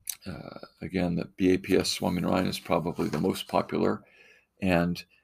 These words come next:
uh, and it is, as I said before, very congregational. Uh, the B A P S Swaminarayan, uh, Sampradaya, uh, uses, uh, media, uh,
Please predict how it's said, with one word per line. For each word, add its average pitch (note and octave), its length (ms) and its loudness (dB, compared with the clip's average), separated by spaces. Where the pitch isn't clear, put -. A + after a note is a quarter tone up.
uh, D#2+ 440 -8
and F#2 180 2
it F#2+ 120 4
is, - 360 6
as F2+ 100 -2
I F2 60 0
said - 220 0
before, F2+ 320 0
very F2+ 320 4
congregational. F#2+ 880 2
Uh, D#2 220 -2
the E2 100 -4
B F#2 260 6
A F#2 100 8
P F#2 200 4
S F2 220 6
Swaminarayan, F#2+ 840 6
uh, D2 80 -8
Sampradaya, F#2 800 2
uh, A#1+ 400 -2
uses, F2 640 0
uh, - 140 -4
media, B2+ 600 8
uh, B1 100 -6